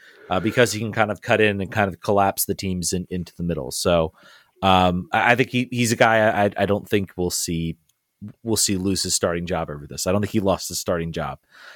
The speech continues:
Um, injuries might do that to him, but I, I don't, I don't foresee any issues, um, with him starting, starting the rest of the year. Uh, center back pairing. We finally have our first game with two natural center backs, two natural center backs and two, and not a sixteen-year-old also playing center back. So,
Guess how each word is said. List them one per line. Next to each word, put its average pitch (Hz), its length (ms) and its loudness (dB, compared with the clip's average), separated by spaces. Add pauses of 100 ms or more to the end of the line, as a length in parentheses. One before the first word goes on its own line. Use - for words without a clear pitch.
(220)
Um, 80 160 -6
injuries 175 340 4
might 120 200 2
do 107 100 2
that 85 240 0 (160)
to 92 120 -2
him, 80 340 -6
but 85 220 -6
I, 90 240 -6
I - 40 -2
don't, 92 200 -4
I 98 120 0
don't 98 160 -2
foresee 92 340 -4
any 85 180 -4
issues, 80 600 -6
um, 80 180 -10
with 78 180 -12
him 69 140 -14
starting, 78 480 -8
starting 78 320 -10
the 69 80 -12
rest 71 140 -12
of - 20 -14
the 67 60 -12
year. 64 140 -14 (340)
Uh, 107 100 0
center 185 240 4
back 165 220 4
pairing. 131 260 4
We 110 120 0
finally 139 300 2
have 143 220 4
our 127 120 4
first - 280 2
game 143 340 2
with 113 300 4
two 147 240 4
natural 135 420 2
center 120 280 2
backs, 90 420 0 (640)
two 143 160 4
natural 147 320 4
center 147 240 2
backs 143 260 4
and 117 120 -6
two, 131 260 4
and 110 140 2
not 120 180 6
a 117 60 4
sixteen-year-old 107 680 0
also 95 280 -2
playing 90 240 -6
center 92 260 -2
back. - 320 -2
So, 87 380 0